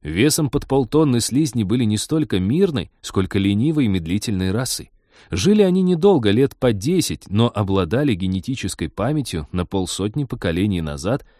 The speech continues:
и могли преследовать своих обидчиков не то что годами, веками. Причем, если ты по молодости обидел одного, то через тридцать лет мог оказаться в толпе разгневанных слизней, каждый из которых утверждал,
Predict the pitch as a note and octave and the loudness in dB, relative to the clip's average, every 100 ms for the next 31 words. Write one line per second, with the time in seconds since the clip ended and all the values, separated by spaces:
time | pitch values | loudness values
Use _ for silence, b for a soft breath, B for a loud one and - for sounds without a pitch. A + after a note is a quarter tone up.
0 | _ - F2+ G2+ A2 D3+ D3+ C3 A2+ C#3+ | _ -4 2 2 4 2 4 0 2 2
1 | D#3+ D3 B2 A2 G2+ E2+ C3 - A#2+ G2+ | 2 -2 -2 0 -2 -2 -4 -4 -4 -4
2 | - G2+ - D3+ - F3+ A2+ A2+ G2 C3 | -2 -4 -2 -4 -4 -6 -2 -2 0 -2
3 | E2+ C2+ E2 - F#2+ C#3+ C#3 - _ _ | -2 -6 -10 -6 -4 -2 -4 -8 _ _
4 | b b b F#2+ G#2 C#3+ C3+ A#2 B2+ A2 | b b b 0 2 4 4 4 4 0
5 | G#2 A2+ G#2+ A2+ C#3 A#2 F2+ F2+ F2 E2+ | 0 0 2 2 2 2 0 -2 0 0
6 | G#2 G#2+ F2 E2+ D#2+ D2 A#2+ B2+ _ _ | 2 2 0 -2 -4 -2 0 0 _ _
7 | - D#2+ F#2+ F#2 - G#2 C#3+ G2 - G#2+ | -8 -6 -2 -2 0 2 2 0 -2 -2
8 | C#3 F#2+ F2 E2 F2 D#2 A2+ - F2 - | 0 -2 -4 -4 -4 -2 -2 -2 -6 -4
9 | F2 F#2+ B2 F#2+ E2+ F#2+ A2+ G#2+ F#2+ E2 | -4 0 0 0 0 -2 -2 -2 -2 -4
10 | - G2+ C3+ D#2 C2+ - G2+ F2+ F#2 - | -2 0 0 -2 -8 0 0 0 -4 -6
11 | - - E2 F#2+ C#3 - E2 D#2 D2 D2 | -10 -8 -6 -2 -2 -2 -6 -6 -8 -4
12 | A#2 | -2